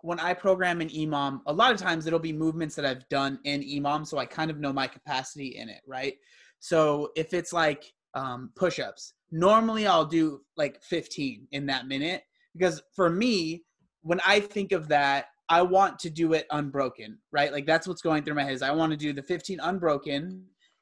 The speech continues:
and then I'm going to have a good amount of rest in that, the rest of the minute. And then, um, so I just try and make sure,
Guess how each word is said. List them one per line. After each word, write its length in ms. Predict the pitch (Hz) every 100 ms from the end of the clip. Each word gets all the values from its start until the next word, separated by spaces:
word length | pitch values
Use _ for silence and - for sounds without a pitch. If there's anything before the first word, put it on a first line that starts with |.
| -
and 140 | 165
then 80 | 175
I'm 160 | 175 170
going 240 | 175 170
to 120 | 165
have 200 | 151 156
a 80 | 147
good 260 | 139 170 175
amount 260 | 160 143
of 120 | 135 135
rest 540 | 131 127 - - - _ _ _ _ -
in 220 | 175 170
that, 240 | 143 139 113 - _ -
the 120 | 143
rest 280 | 147 143 139
of 60 |
the 80 | 135
minute. 240 | 131 127 104 - _ _
And 220 | 147 147 170
then, 380 | 175 165 165 160 _ _ -
um, 260 | 135 127 -
so 140 | 190
I 100 | 202
just 240 | 214 247 -
try 200 | 233 226
and 220 | 190 165
make 260 | 170 190
sure, 600 | - - 156 165 214 277